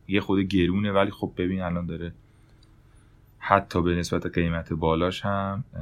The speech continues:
خوب بازی می‌کنه و خیلی جنگنده و آرسنال هم خیلی تیم خوبی بود، ولی یعنی برای فانتزی خیلی تیم خوبی بود، ولی برای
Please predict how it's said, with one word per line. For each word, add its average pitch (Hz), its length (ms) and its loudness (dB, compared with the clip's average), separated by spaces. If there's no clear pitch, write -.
خوب - 360 -4
بازی 90 280 2
می‌کنه 95 380 0
و 92 40 0
خیلی 107 540 2
جنگنده 85 560 0
و 95 40 2
آرسنال 98 480 2
هم 110 60 2
خیلی 120 200 0
تیم 127 200 -2
خوبی 123 280 0
بود، 123 200 -4
ولی 117 500 0
یعنی 110 240 8
برای 127 340 10
فانتزی 113 560 8
خیلی 110 200 4
تیم 80 220 -6
خوبی 78 200 -10
بود، 78 220 -14
ولی 87 180 -6
برای 87 420 -4